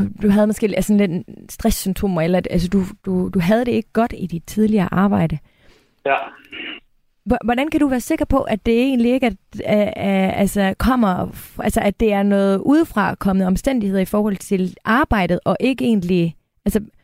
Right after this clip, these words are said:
Speaker 1: forstår du, hvad jeg mener? Man kan vel ikke være hundrede procent sikker på, at det ikke er nogle dårlige vaner, som man så tager med i det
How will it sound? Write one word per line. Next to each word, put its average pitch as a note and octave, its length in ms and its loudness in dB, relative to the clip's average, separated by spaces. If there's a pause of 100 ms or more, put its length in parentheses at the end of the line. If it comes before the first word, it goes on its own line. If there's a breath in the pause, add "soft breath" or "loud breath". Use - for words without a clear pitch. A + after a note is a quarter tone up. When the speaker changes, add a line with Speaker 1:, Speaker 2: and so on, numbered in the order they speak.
(380)
Speaker 1:
forstår A3 200 2
du, C#4 40 2
hvad C4+ 60 0
jeg - 20 0
mener? C4 160 2
Man A#3 120 0
kan A3 100 -2
vel A#3+ 120 0
ikke C#4+ 120 -4
være C4+ 100 0
hundrede D4+ 220 -2
procent C4 300 -4
sikker - 220 -2
på, C4 120 -4
at G#3 160 -2
det B3 60 0
ikke C4+ 120 0
er A#3+ 60 2
nogle G#3 140 2
dårlige A#3+ 360 2
vaner, B3 260 0
som G3+ 160 -2
man G3 120 0
så B3 120 0
tager G#3+ 180 0
med G#3+ 240 4
i B3+ 80 2
det F#3+ 240 -2